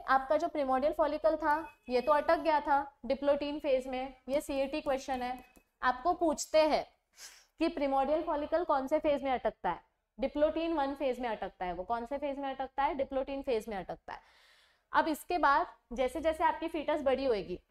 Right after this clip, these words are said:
इधर पे आपकी फीटस थ्री मंथ्स की थी, अब ये थ्री मंथ्स से नाइन मंथ्स की हुई,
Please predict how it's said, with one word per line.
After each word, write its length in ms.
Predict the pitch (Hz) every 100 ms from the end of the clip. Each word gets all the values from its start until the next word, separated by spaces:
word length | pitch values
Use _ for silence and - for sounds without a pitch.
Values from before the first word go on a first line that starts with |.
| - - _ -
इधर 240 | 254 277
पे 120 | 277
आपकी 280 | 311 294 320
फीटस 340 | 320 294 320 -
थ्री 180 | 302 302
मंथ्स 260 | 269 233
की 120 | - 202
थी, 220 | 175 160 _ _ _ _ _ _ _ _ _ _ _ _ _ _ _ _ -
अब 280 | 277 277 247
ये 200 | 247 302
थ्री 260 | 311 285 302
मंथ्स 300 | 302 285 -
से 200 | - 240 339 - _ _ _ _ _ _ _ _ _ _ _ _ _ -
नाइन 360 | 254 247 302 302
मंथ्स 240 | 294 -
की 120 | 320
हुई, 280 | 302 294